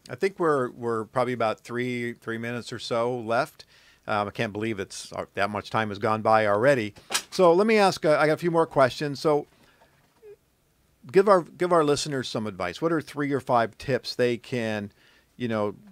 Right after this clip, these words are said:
put into effect if this is their first time thinking about S E O,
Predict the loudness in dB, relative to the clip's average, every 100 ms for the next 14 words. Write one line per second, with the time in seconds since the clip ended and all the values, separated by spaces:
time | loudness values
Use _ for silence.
0 | -8 -2 0 0 0 0 0 -2 -4 -4
1 | -6 -8 -8 -8 -6 -6 -4 -6 -6 -4
2 | -4 -4 -8 -10 -8 -4 -2 -2 -4 -6
3 | -8 -4 -2 0 -2